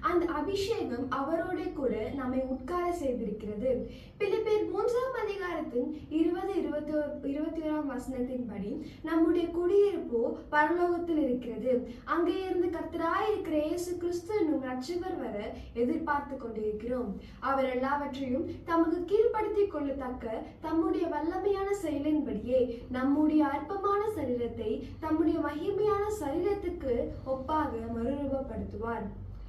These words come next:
பூமியின் மண்ணினாலே உண்டாக்கப்பட்ட இந்த சரீரத்தை விண்ணுக்குரிய சரீரமாக நாம் மாற்ற வேண்டும்.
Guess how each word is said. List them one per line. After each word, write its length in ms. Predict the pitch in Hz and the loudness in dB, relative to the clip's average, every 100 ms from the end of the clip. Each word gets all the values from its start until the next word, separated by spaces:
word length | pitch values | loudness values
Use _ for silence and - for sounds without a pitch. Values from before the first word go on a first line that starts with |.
| - - - - 277 | -12 -12 -16 -12 -2
பூமியின் 580 | 403 508 539 370 302 294 | 2 4 6 4 6 2
மண்ணினாலே 560 | 269 294 330 330 320 | 2 4 6 4 2
உண்டாக்கப்பட்ட 760 | 311 254 254 294 320 311 277 285 | 0 0 0 0 0 -6 -4 -2
இந்த 300 | 254 240 233 | -2 0 0
சரீரத்தை 800 | 233 226 220 226 - 185 214 - - - | -2 -6 -6 -6 -4 -4 -4 -6 -10 -2
விண்ணுக்குரிய 680 | 320 381 539 508 453 466 330 | 0 2 2 4 6 6 6
சரீரமாக 540 | 269 269 262 247 196 185 226 302 - | 0 0 -2 -4 -4 -4 -6 -10 -10
நாம் 360 | 269 247 285 254 | -4 -4 -2 -4
மாற்ற 420 | 277 285 - 311 | -2 -4 -4 -4
வேண்டும். 720 | 240 202 220 247 196 - - | -4 -4 0 0 0 -8 -14